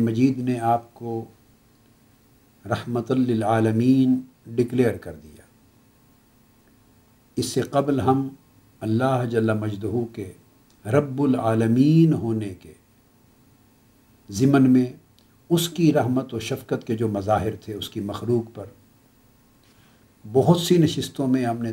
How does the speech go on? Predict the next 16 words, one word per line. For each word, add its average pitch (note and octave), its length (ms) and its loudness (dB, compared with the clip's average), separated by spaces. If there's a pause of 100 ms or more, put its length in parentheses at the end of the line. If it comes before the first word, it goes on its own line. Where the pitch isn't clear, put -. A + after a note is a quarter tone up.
तसलसल B2 580 -4
के A2 120 -8
साथ A2 300 -2
उसका - 260 -10
मुताला G2 440 -6
किया F#2+ 340 -16 (120)
कुरान A#2+ 340 0
मजीद A2 420 0
से - 200 -20 (1600)
और - 120 -12
हदीस C#3+ 440 4
नबवी A#2 500 0 (480)
सल्लल्लाहु A#2 640 0
अलैहि G#2 400 -6
वसल्लम G2+ 460 -10
से। - 140 -18